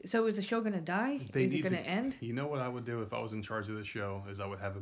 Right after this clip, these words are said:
Speaker 2: massive purge. I would have, like, they kill the Whisperers. And even Negan, Negan can't be a s-, a, a main character. I'm sorry.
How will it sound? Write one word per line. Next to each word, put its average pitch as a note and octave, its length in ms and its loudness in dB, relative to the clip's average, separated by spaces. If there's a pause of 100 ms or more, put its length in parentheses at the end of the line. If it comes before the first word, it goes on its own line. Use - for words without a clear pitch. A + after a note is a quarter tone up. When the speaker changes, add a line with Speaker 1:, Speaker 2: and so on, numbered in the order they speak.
Speaker 2:
massive G#2 480 -4
purge. G2 520 -6 (400)
I A2+ 60 -4
would A2 160 -4
have, A2 340 -2
like, G#2 160 -4 (140)
they A2 100 -4
kill C3 220 -4
the B2 60 -4
Whisperers. A2+ 640 -6 (1000)
And D3 120 2
even F3+ 300 0
Negan, E3+ 340 0
Negan G3 280 -2
can't G#2+ 200 -6
be G2+ 120 -6
a - 20 -8
s-, - 180 -12
a, G2+ 320 -8
a G#2+ 60 -4
main G#2+ 300 -4
character. G2 580 -6
I'm A#2 140 -6
sorry. E3+ 120 -2